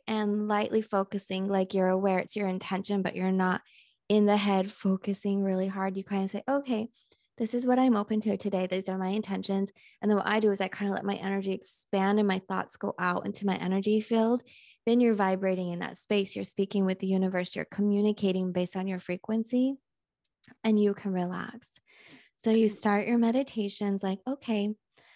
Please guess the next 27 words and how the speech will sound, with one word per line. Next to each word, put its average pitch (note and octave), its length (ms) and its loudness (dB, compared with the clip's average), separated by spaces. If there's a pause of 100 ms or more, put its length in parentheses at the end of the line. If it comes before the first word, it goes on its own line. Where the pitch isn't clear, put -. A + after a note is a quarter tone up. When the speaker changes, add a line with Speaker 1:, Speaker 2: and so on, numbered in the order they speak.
(160)
Speaker 1:
whatever A#3 280 4
needs A#3+ 200 4
to B3 120 0
come A3 240 2
through, G#3+ 840 0
let's G3+ 300 -8
let G#3+ 100 0
it A3+ 120 -4
come A3 240 0
through F#3+ 320 -2
to G#3 160 -8
work F#3+ 280 -2
on G3 120 -2
my F#3+ 200 -2
activating F#3 840 0 (400)
and G3 140 0
that F#3 160 0
activation F#3+ 580 0
of F#3 120 0
your F#3+ 120 -4
gifts G3+ 520 -4 (120)
and G3 100 2
your F3+ 120 0
connection F#3+ 580 -4
to - 160 -4
your F#3+ 160 0
team G#3 560 2